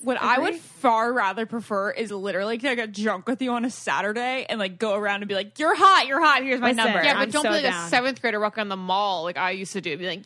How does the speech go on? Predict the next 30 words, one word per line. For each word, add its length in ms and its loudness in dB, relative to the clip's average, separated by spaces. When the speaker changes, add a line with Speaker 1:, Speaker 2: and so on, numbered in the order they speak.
Speaker 3:
"You're 180 -2
hot." 180 -2
<laughs> 60 -12
You 160 -4
know, 280 0
you 80 -10
gotta 120 0
be 60 -4
like, 180 -2
"Hi, 420 0
like, 380 -4
you 360 -4
have 300 -4
great 460 -4
this. 540 -4
Uh, 340 0
where 220 0
do 80 0
you 100 2
live? 680 -4
Uh, 360 -2
you 140 -6
Speaker 1:
<laughs> 140 0
Speaker 3:
single?" 600 -4
Not 200 2
Speaker 1:
If 60 -10
Speaker 3:
like 140 2
Speaker 1:
somebody 280 -4
came 180 -4
up 200 4